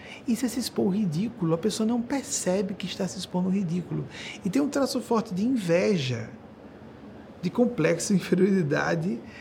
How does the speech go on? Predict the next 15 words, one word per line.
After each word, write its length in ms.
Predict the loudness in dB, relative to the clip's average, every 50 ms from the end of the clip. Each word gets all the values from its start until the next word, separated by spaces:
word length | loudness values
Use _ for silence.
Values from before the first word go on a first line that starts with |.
| -18 -18 -16 -4 0
e 80 | 2 2
a 40 | 2
pessoa, 260 | 2 2 2 4 4
em 60 | 4 4
vez 200 | 6 4 4 4
de 100 | 4 2
emitir 380 | 2 2 0 0 0 0 2
a 60 | 2
inveja, 800 | 4 4 4 4 4 4 6 4 4 2 2 2 2 2 0 -2 -4 -8 -14 -16 -18 -18 -18 -4 0
ela 140 | 2 2 4
condena 440 | 4 4 4 4 4 4 4 2
a 20 | 2
pessoa 420 | 2 0 0 0 2 2 2 2
que 220 | 0 -2 -4 -4 0
teve 520 | 2 4 4 4 4 2 0 -2 -4 -6